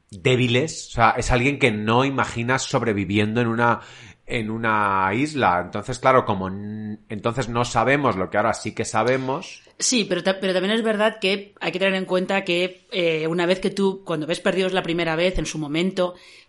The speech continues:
Speaker 2: puede ser, había la, puede ser que hubiera espectadores que hubieran visto a Michael Emerson en algún trabajo anterior, tipo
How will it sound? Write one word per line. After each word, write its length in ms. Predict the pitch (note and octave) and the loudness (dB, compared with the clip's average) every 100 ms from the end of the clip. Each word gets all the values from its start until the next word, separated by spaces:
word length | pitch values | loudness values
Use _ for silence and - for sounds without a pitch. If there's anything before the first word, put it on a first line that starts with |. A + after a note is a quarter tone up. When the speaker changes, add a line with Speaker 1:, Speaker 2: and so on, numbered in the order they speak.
| _ | _
Speaker 2:
puede 400 | - A3 B3 B3+ | 8 8 10 6
ser, 420 | B3 A#3+ A#3+ A3+ G3 | 6 6 6 6 4
había 160 | F3+ | 2
la, 220 | G3+ - - | 0 -2 -4
puede 120 | G3+ | -2
ser 120 | A#3 | -2
que 60 | F#3+ | -2
hubiera 100 | F#3+ | -4
espectadores 500 | G3 G3+ G3 F#3+ G3+ | -4 -4 -2 -2 -4
que 60 | F3 | -4
hubieran 160 | F3+ F3+ | -2 -2
visto 200 | F#3+ E3 | -2 -2
a 40 | |
Michael 320 | D#3+ E3 F3 | -2 -2 0
Emerson 480 | F#3+ F#3 - F#3 F#3+ | 0 0 -2 -2 -2
en 240 | G3 G#3+ G#3+ | -2 -2 0
algún 340 | E3+ D3+ F#3 | -2 -2 -2
trabajo 340 | G#3 F#3 F#3 G3 | 0 0 0 -2
anterior, 640 | F#3 F3 F#3 F#3+ F3+ F#3 - | -4 -2 2 2 2 0 -4
tipo 440 | F#3+ - G3 | -4 -2 -2